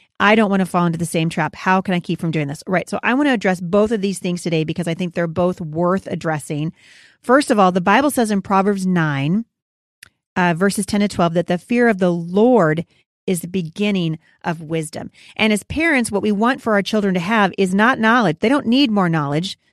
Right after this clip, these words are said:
Knowledge is everywhere, right? Knowledge is, that's what Google is for, right? They don't need more, more, no-, more knowledge. They need to know how to apply that knowledge. And when you learn how to rightly apply knowledge,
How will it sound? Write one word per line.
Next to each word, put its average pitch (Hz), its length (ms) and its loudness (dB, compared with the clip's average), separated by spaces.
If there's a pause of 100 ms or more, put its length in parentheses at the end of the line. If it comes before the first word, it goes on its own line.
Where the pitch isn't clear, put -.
Knowledge 226 320 2
is 214 100 -2
everywhere, 180 420 0
right? 165 300 0
Knowledge 208 320 2
is, 190 100 -2
that's 202 220 2
what 240 160 0
Google 202 300 4
is 165 140 0
for, 165 380 2 (360)
right? 196 220 0
They 240 100 0
don't 262 180 0
need 262 200 0
more, 220 340 0
more, 202 160 0
no-, 190 220 0
more 202 220 0
knowledge. 214 340 -2
They 202 100 -2
need 240 160 -4
to 226 100 -8
know 226 120 -2
how 208 200 -2
to 202 160 -4
apply 277 640 0
that 185 240 0
knowledge. 160 500 -4 (260)
And 220 160 2
when 247 160 4
you 254 80 4
learn 269 220 2
how 269 120 0
to 240 80 4
rightly 220 420 2
apply 262 540 0
knowledge, 170 460 -2